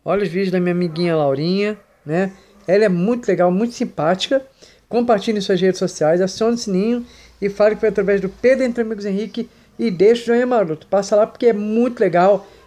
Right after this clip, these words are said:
Ela tá mostrando muita coisa legal do Japão. Eu, nossa, até o bairro que ela mora, ela mostrou os dois lados do bairro. Coisas muito interessantes que ela mostrou lá. Passa lá porque vale a pena, viu, gente? Laura no Japão.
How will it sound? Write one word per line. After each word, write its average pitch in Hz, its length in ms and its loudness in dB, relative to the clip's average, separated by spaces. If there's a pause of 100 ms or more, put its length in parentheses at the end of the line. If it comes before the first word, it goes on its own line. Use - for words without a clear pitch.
Ela 175 220 4
tá 208 120 2
mostrando 208 340 -2
muita 254 200 -2
coisa 247 200 2
legal 202 280 4
do 180 60 -6
Japão. 190 600 -2
Eu, 170 240 -6
nossa, 226 360 0
até 220 240 2
o 254 140 4
bairro 202 500 0 (680)
que 185 140 0
ela 240 180 4
mora, 196 360 0
ela 208 120 -2
mostrou 202 400 -2
os 185 80 -4
dois 214 180 2
lados 185 280 0
do 165 100 -8
bairro. 165 380 -2 (460)
Coisas 233 300 2
muito 277 340 -4
interessantes 233 760 -2
que - 60 -8
ela 185 80 -4
mostrou 170 300 -2
lá. 180 300 2 (260)
Passa 220 260 0
lá 226 100 4
porque 226 180 -12
vale 240 160 4
a - 20 -4
pena, 156 320 -2
viu, 214 180 -2
gente? 151 300 -4
Laura 208 340 4
no 226 120 -4
Japão. 156 400 -4